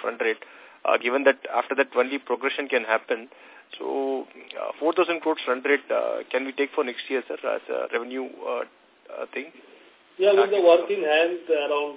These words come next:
Speaker 2: twelve thousand plus, we expect to achieve
Speaker 1: Hmm.
Speaker 2: around four thousand crores.
Speaker 1: Okay, okay, sir. Uh, uh, sir, uh,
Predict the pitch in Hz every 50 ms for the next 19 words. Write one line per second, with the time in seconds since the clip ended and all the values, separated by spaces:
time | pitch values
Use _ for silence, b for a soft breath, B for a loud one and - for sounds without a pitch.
0 | - - 143 143 139 135 - 143 139 135 143 135 120 139 143 151 135 127 123 -
1 | - - _ _ 143 139 139 139 - - - 165 - - - 151 139 131 127 127
2 | 131 127 131 120 123 120 117 - - 117 107 - 107 101 101 104 101 - 95 95
3 | 92 - _ _ _ - 95 - - - - b b b b b b b b b
4 | b b b _ _ _ - - - - _ _ - - 117 117 - - _ _
5 | _ _ _ _ 127 123 120 - - - - - - - - - B B B B
6 | B B B B B B B _ 131 131 117 110 127 127 127 B B B B B
7 | - - 113 113 - - - - - - - - - - - - 131 127 117 120
8 | 117 104 -